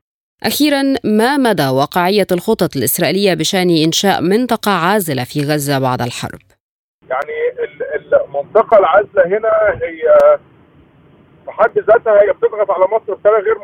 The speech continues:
Speaker 2: مباشرة، لأن الناس اللي هيبقوا في المنطقة العازلة مين اللي يعني هيبقوا بدون أي خدمات، بدون أي، آه، آه، مقومات، وسائل لمقومات الحياة، وبالتالي المنطقة العازلة دي أنا بضغط بيها على مصر لأن هم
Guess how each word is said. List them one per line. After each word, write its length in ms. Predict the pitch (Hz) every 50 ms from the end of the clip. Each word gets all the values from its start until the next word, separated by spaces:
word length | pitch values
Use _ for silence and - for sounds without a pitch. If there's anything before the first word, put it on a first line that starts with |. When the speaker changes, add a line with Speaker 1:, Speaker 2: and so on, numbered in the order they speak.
| 202
Speaker 2:
مباشرة، 460 | - 220 202 - - 160 - - - - -
لأن 300 | 156 160 165 185 - - 403 392 381 - 175 170 - 180
الناس 200 | 170 - - 494 - -
اللي 160 | 427 - 185 - 170
هيبقوا 220 | 170 165 - 165 165 -
في 60 | - 175
المنطقة 420 | 156 156 156 156 _ 214 226 214
العازلة 580 | 196 175 165 202 220 208 165 180 190 196 190 196 190 165 - _
مين 160 | 180 214 214 208
اللي 220 | 196 185 165 160 156 143 147 156
يعني 300 | 139 143 147 147 151 - - _ _ _ -
هيبقوا 260 | 139 - - - 349
بدون 260 | - _ 214 226 196
أي 220 | 190 208 220 208 196
خدمات، 480 | - 190 - 170 165 180 196 208 196 - -
بدون 240 | 156 151 196 196 175
أي، 300 | - 196 196 196 185 180
آه، 40 |
آه، 840 | 170 165 - 156 156 147 143 554 554 571 587 571 - 605 587 - 539 -
مقومات، 540 | - 151 - - 160 160 160 170 196 202 -
وسائل 360 | 175 165 - - 202 185 180
لمقومات 540 | 170 156 - 147 - 156 156 160 185 190 -
الحياة، 440 | 185 - - - 151 160 175 190 196 - _ _ _ _ _ _ -
وبالتالي 560 | 139 143 165 170 - - 214 220 220 208 214 427 427 494
المنطقة 380 | 508 508 - 175 - - 220 -
العازلة 400 | - - 208 226 202 180 196 190
دي 240 | 185 196 214 226 226 220 - - 170
أنا 100 | 175 175
بضغط 320 | 170 202 196 190 196 190 -
بيها 120 | - 208 214
على 220 | 196 175 170 170
مصر 340 | 165 175 208 220 - 214 190
لأن 280 | 175 175 165 170 - 165
هم 280 | 160 180 208 - 196